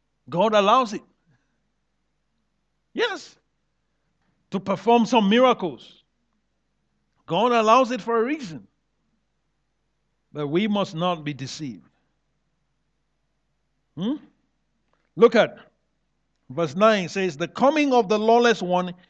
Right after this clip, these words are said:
is according to the working of Satan, with all power, signs, and lying wonders." Can you see that Satan also has his, he has his own power?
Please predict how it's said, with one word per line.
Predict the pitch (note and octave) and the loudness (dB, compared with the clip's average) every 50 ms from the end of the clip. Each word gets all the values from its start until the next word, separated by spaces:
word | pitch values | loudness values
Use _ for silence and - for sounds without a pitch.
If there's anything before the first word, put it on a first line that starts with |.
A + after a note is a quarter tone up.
| _ _ _ _ | _ _ _ _
is | G3+ G#3+ G3 - - - | -4 -4 -4 -4 -6 -2
according | G3 F#3+ - - - - A3+ B3 C4 C4+ B3+ B3 | -2 -2 -2 -4 -6 -4 -2 -2 -2 -2 -4 -4
to | - A#3 | -4 -6
the | F#3+ D#3 F#3+ F#3 | -4 -2 -2 -2
working | D#3+ D3 E3+ G#3 A3 G#3+ - - B3 A3+ A3 A3+ | 0 0 0 -2 -2 -4 -2 -2 0 0 0 0
of | A3+ G#3 F#3+ - | 0 0 0 0
Satan, | - - - A#3 A#3+ A#3+ - - G#3 F3 C#3+ A2+ - - _ _ _ _ _ _ _ _ _ | -6 -6 2 4 4 4 4 0 -2 -2 -2 -4 -8 -18 _ _ _ _ _ _ _ _ _
with | D#3 F#3 G3+ F#3 - - | -4 -4 -4 -4 0 4
all | B3 B3 C4 C#4+ C4 C4+ | 6 6 6 6 2 -4
power, | - - G#3+ G#3+ A#3+ A#3 A#3 B3+ C#4 D#4+ - - _ _ _ | -4 2 4 6 6 6 6 4 2 0 -6 -14 _ _ _
signs, | - - - - A#3 A#3+ B3+ B3+ B3+ B3 - | -18 -14 0 4 6 6 6 6 2 -2 -2
and | A#3+ G3 F3+ E3+ | -4 -4 0 4
lying | F3+ F#3+ G3+ G3+ F3+ | 4 4 4 2 0
wonders." | E3+ E3+ E3+ D#3 C#3 - | -4 -4 -2 -2 -4 -4
Can | - - A3+ B3 | -2 -2 -2 0
you | D4+ D#4+ | 0 -2
see | D4+ - D4+ C#4+ C3 - - _ _ _ _ _ _ _ _ _ _ _ _ _ _ _ _ _ _ _ _ _ _ _ _ - | -4 -6 -8 -10 -10 -12 -14 _ _ _ _ _ _ _ _ _ _ _ _ _ _ _ _ _ _ _ _ _ _ _ _ 2
that | D3+ G#3+ G#3+ G#3+ - | 4 4 4 4 2
Satan | - - - E4 F4 E4 E4 - D4 C4+ C4+ C4 C#4+ C4+ - | -6 -8 -4 -2 -2 -2 0 0 0 2 2 0 -2 -6 0
also | D#4+ E4 E4 D4+ A#3+ - B3 A#3 B3 C4 - | 2 2 2 2 0 0 0 0 0 0 -4
has | - - A#3+ C#4 D4 C#4 B3 B3 - - | -8 -4 -2 0 0 -2 -4 -10 -16 -16
his, | G3+ F#3+ G#3+ B3 C4 C4 B3+ A#3+ G3 - - - - - - _ _ _ _ _ _ _ _ _ _ _ _ _ _ _ _ _ _ | -14 -10 -6 -4 -4 -4 -4 -6 -8 -12 -18 -20 -20 -20 -20 _ _ _ _ _ _ _ _ _ _ _ _ _ _ _ _ _ _
he | A3+ B3+ D#4 C4 G#3 | 0 0 0 0 -2
has | F#3 - - G3+ A#3 C4 C4+ A#3+ G#3 | -6 -8 -2 2 2 2 2 0 -4
his | A3+ B3 A3+ E3 - - - | -6 -6 -6 -6 -8 -6 -4
own | A3 A3 B3 C4 B3 | 0 0 0 0 -2
power? | C4 - A3+ C#4 A#4 A#4 G4+ F3+ E3+ G3 B3+ | -4 -4 -4 -2 -2 0 0 0 0 0 -2